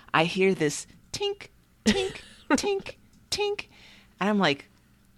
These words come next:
Speaker 1: "What the
Speaker 2: The fuck
Speaker 1: fuck
Speaker 2: is
Speaker 1: is
Speaker 2: it?
Speaker 1: that?"
Speaker 2: <laughs>
Speaker 1: And as I said, the head of my bed is under the window, and the window is open, and I thought it was coming from outside. What I thought it was was, like, somebody tapping a metal tipped, like, a cane or something on my driveway.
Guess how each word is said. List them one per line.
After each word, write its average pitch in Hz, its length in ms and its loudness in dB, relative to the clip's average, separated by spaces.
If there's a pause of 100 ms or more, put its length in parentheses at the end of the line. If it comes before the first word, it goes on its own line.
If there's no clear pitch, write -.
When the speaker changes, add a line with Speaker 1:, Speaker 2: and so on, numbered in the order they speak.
(120)
Speaker 1:
"What - 100 -14
the - 80 -8
Speaker 2:
The - 80 -8
fuck - 120 -4
Speaker 1:
fuck 185 100 -6
Speaker 2:
is - 60 -4
Speaker 1:
is 269 60 -8
Speaker 2:
it? - 60 -14
Speaker 1:
that?" 277 640 4
Speaker 2:
<laughs> - 400 -6
Speaker 1:
And 247 180 10
as 240 220 12
I 240 80 8
said, 214 500 6
the 170 80 4
head 190 180 4
of 180 60 4
my 165 100 4
bed 151 200 4
is 160 100 2
under 156 140 2
the 143 120 -2
window, 143 460 4
and 131 120 2
the 139 60 2
window 190 460 2
is 139 180 0
open, 143 360 0
and 127 120 0
I 127 60 2
thought 147 260 4
it 160 60 2
was 170 140 -6
coming 151 240 -2
from 135 120 -2
outside. 147 440 4
What 143 120 2
I 123 80 0
thought 165 280 4
it - 80 0
was 135 320 0
was, 139 160 -10
like, 127 160 -4
somebody 156 680 0 (440)
tapping 190 500 4
a 143 60 4
metal 151 420 4
tipped, - 580 -8 (540)
like, 151 220 -2
a 127 140 2
cane 208 500 4
or 151 100 2
something 151 340 -2
on 143 140 0
my 135 120 2
driveway. 135 840 4